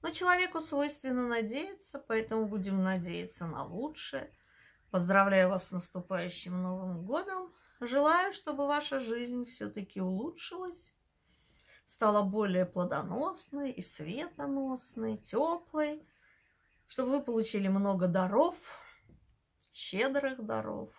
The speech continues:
и смогли поделиться ими с другими,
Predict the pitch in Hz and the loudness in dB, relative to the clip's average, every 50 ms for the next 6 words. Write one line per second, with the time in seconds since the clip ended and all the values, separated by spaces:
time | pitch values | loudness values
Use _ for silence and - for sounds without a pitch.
0 | - _ _ _ _ _ _ _ - 311 311 - 262 254 233 233 247 233 240 240 | -20 _ _ _ _ _ _ _ -10 -8 -4 0 0 2 2 2 0 0 0 -2
1 | 202 202 214 214 220 214 220 - - 185 185 190 190 185 175 170 170 185 220 - | -2 0 0 0 0 -2 -4 -6 -4 -2 0 0 0 0 0 -2 -4 -6 -8 -8
2 | - - 123 - 175 - - 359 359 381 | -8 -10 -10 -10 -10 -10 -10 -12 -14 -16